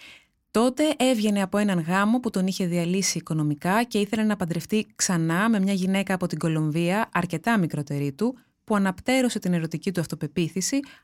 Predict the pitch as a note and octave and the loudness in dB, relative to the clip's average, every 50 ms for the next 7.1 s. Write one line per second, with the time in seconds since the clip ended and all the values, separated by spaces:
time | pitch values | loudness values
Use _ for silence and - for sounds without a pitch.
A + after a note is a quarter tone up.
0 | _ _ - D#4 E4 D4 C4 C4+ G3 F3+ - G3+ F3+ F3+ G3+ A3+ A3 - B3+ A#3+ | _ _ 0 0 2 0 0 0 -2 -2 0 0 2 2 2 0 0 0 0 0
1 | A3 G3 F#3 F3+ E3 E3 F#3+ G3+ G3 A3 G#3+ G3+ E3 C3 - _ _ _ _ _ | 0 0 -2 -2 -4 -2 -2 -2 0 0 0 0 0 -2 -4 _ _ _ _ _
2 | _ _ _ _ _ _ _ _ _ _ - G#3 A#3+ C4 C4 - D4+ D#4 D4+ - | _ _ _ _ _ _ _ _ _ _ 0 2 2 2 0 -2 -4 -4 -6 -2
3 | _ B3+ B3 C4+ C4+ B3+ B3+ A3+ G#3 A3 A3+ A3+ A#3+ A#3+ - - A#3 A#3+ - G3 | _ -2 0 0 -2 -2 0 0 0 0 0 0 -2 -4 -4 -6 -6 -2 -2 0
4 | E3+ D3+ D3 D3 - - - _ _ _ _ _ _ _ _ _ _ _ _ - | 0 0 -2 -4 -10 -16 -16 _ _ _ _ _ _ _ _ _ _ _ _ 0
5 | A3+ B3 B3 B3+ B3 A3 - G3+ G#3 B3 C4+ C4 A#3 G3+ F#3 F#3 F3+ F3+ F3 F3 | 2 2 2 2 0 0 0 2 4 4 4 4 2 2 2 2 2 2 2 2
6 | E3+ E3+ E3 D#3+ D#3+ D#3+ D#3+ D#3 D#3+ - E3+ D#3+ D3+ D#3+ D3 D#3 - - - D#3+ | 0 0 -2 -2 -2 -4 -4 -6 -4 -4 -4 -2 -2 -4 -4 -6 -8 -4 -4 -4
7 | D#3 - | -4 -4